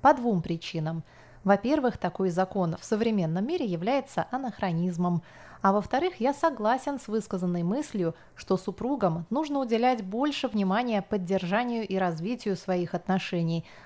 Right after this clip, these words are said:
а не надеяться в случае чего посадить кого-то за факт измены. При этом допускаю, что отмена закона всё-таки приведёт к увеличению количества разводов".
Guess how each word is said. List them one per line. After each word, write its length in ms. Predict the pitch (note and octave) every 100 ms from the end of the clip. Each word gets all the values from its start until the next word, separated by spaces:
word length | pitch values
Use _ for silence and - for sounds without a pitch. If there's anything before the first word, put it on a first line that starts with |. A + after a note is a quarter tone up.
| -
а 100 | D4
не 120 | D#4+
надеяться 560 | C#4+ F#3 F3+ F3 -
в 60 | D3+
случае 420 | - G3 - D#3+
чего 420 | - E3 E3+ B3 - - -
посадить 540 | - G#3+ F#3+ F3 -
кого-то 480 | E3+ D#3 A3+ F3 D#3 -
за 200 | E3+ F#3
факт 360 | - G#3+ -
измены. 540 | F3+ D#3+ F3 E3+ D#3+ D3+ - -
При 140 | - A#3+
этом 300 | E4+ F3+ D#3 -
допускаю, 680 | A3 A#3 D#4+ - F#3+ E3
что 200 | E3 -
отмена 380 | F#3 - F#3+ E3+
закона 400 | E3 E3 C#4+ C#4+
всё-таки 420 | G3 A3+ B3 A3+
приведёт 520 | - F3+ E3 D#3+ A#3+ - - -
к 60 | -
увеличению 800 | G#3+ G3+ F3+ D#3 - F#3 G#3 F#3+
количества 760 | - D#3+ E3 - - - E3+ - -
разводов". 760 | F#3 D#3+ D#3+ E3+ E3+ D#3+ -